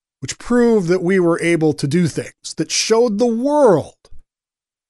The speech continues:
and France that we were Americans, and we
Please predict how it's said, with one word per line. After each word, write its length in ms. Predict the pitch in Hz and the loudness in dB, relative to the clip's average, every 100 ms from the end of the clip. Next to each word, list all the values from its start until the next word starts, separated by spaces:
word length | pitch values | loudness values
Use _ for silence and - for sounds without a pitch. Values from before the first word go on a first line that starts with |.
| _ _ _ _ _ _ _ - | _ _ _ _ _ _ _ -6
and 420 | 147 135 117 - | -4 -4 -6 -10
France 760 | - 175 160 139 190 - - _ _ _ _ _ _ _ _ _ _ _ _ _ - | -6 -2 -2 -2 -6 -6 -8 _ _ _ _ _ _ _ _ _ _ _ _ _ -16
that 160 | 107 | -12
we 600 | 117 180 170 123 156 135 - - _ _ _ - | -4 -2 -2 -2 -4 -4 -10 -20 _ _ _ -14
were 160 | 113 | -10
Americans, 1160 | 113 147 147 135 - 180 170 139 95 - - - _ _ _ _ _ _ _ _ _ - | -6 -2 -2 -2 -2 0 0 -2 -10 -14 -14 -14 _ _ _ _ _ _ _ _ _ -20
and 160 | 110 | -12
we 540 | 120 180 139 123 135 | -2 0 0 -2 -6